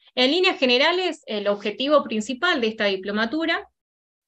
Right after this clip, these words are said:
es poder brindar una formación respecto a esta disciplina prospectiva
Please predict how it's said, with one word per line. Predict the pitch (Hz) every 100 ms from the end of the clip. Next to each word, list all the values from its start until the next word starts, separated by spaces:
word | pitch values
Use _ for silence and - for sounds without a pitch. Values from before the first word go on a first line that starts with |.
| _
es | - 262
poder | 262 240 247
brindar | 247 214 220
una | 226 214
formación | 202 190 190 - 277 311 -
respecto | 185 185 214 208 226 196 180
a | 175
esta | 190 202 196
disciplina | 180 185 196 220 226 208 190 175 180
prospectiva | 202 190 - 196 190 330 294 254 320